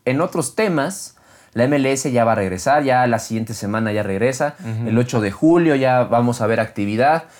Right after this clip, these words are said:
Speaker 1: en este mini torneo que tiene la, la M L S que se va a hacer en, en, en Florida. Eh,
Speaker 2: Igual que la N B A.
Speaker 1: Igual que la N B A, exactamente.
Speaker 2: Ujú.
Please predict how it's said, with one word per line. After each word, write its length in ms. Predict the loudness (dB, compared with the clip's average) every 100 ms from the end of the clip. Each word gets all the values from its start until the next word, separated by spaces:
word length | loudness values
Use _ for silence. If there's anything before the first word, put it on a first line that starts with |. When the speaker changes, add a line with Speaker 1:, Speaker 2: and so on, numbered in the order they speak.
| -8
Speaker 1:
en 180 | -2 0
este 240 | 0 0
mini 920 | 2 4 4 2 0 0 0 0 -2 -8 _ _
torneo 640 | 0 2 2 2 2 0 0
que 120 | -4
tiene 800 | -2 -2 0 0 2 0 -4 -8 _ _ -6
la, 800 | 0 2 4 2 2 2 0 0
la 140 | 0
M 120 | 2 2
L 180 | 2
S 200 | 2 -2
que 100 | -6
se 100 | -4
va 80 | -2
a 20 |
hacer 220 | 0 0 -2
en, 160 | -4
en, 200 | -6 -6 -6
en 160 | -8
Florida. 560 | -2 0 2 2 2 -2 -14 -20 _ _
Eh, 800 | -2 0 0 -2 -2 -2 -2 -4 -2
Speaker 2:
Igual 240 | -2 0
que 80 | -2
la 100 | -2
N 140 | -2
B 120 | -2 -4
A. 180 | -6 _ _ -2
Speaker 1:
Igual 260 | 0 2
que 80 | 2
la 80 | 0
N 140 | 2
B 120 | 2
A, 120 | 2 2
exactamente. 720 | 0 -4 -2 -2 -2 -2
Speaker 2:
Ujú. 100 | -4